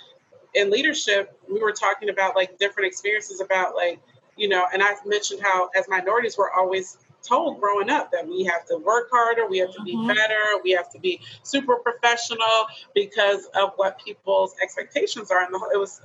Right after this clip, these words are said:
Speaker 1: mostly white people at the table, and there was one other African-American leader who was an older person than I am who said she never had that experience.
Speaker 2: Mm.
Speaker 1: And I, I said, "Really?"
Speaker 2: Right.
Speaker 1: That's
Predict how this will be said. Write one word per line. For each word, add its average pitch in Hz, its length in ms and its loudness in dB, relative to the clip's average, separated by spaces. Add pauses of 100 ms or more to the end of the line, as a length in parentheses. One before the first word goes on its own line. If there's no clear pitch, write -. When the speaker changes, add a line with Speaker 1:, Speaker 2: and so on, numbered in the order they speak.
(140)
Speaker 1:
mostly 269 360 -2
white 220 240 2
people 220 320 -2
at 196 100 0
the - 160 -4
table, 196 320 0
and 190 120 0
there 196 60 2
was 185 160 -2
one 202 200 0
other 202 200 0
African-American 190 680 -2
leader 233 260 0 (380)
who 254 340 2
was 233 200 2
an 226 160 -6
older 269 320 4
person 277 400 0
than 208 140 0
I 240 240 2
am 220 140 0
who 226 100 -8
said 220 240 -2
she 240 160 -4
never 208 300 0
had 208 200 0
that 202 120 4
experience. 185 960 -4 (260)
Speaker 2:
Mm. 185 400 -6 (640)
Speaker 1:
And 220 120 4
I, 349 160 6 (360)
I 339 160 4 (120)
said, 226 180 4 (200)
"Really?" 587 200 6 (440)
Speaker 2:
Right. 190 500 4
Speaker 1:
That's - 100 -20